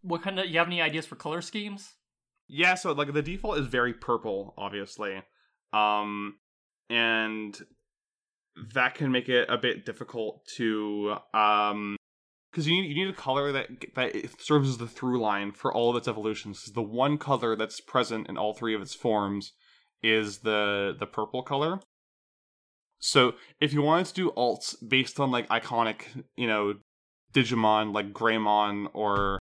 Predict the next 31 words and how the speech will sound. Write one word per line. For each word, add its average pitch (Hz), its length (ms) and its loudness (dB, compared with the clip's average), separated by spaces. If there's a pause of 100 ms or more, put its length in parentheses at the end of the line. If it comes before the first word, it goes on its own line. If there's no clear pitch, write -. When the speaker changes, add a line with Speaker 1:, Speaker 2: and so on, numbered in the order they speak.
(140)
Speaker 2:
even, 131 320 2
like, 117 160 -2
you 120 60 0
know, 113 60 2
the, 113 120 -4
the 117 180 0
three 123 240 -2
starters 107 480 0
of 98 120 -6
the 104 100 -2
game, 95 440 -2 (460)
um, 101 720 -2
you 127 180 -4
could 147 180 0
do 131 140 0
that. 110 200 2
You 120 80 0
would 117 60 0
just 120 160 -4
need 135 120 -2
to 120 40 -10
make 117 180 -2
sure - 160 -4
that 101 80 -10
the 110 120 -8
accent - 460 -6
color 131 300 0
is 123 100 -2
very 127 260 0
clear. 139 460 0 (500)
Like, 107 240 0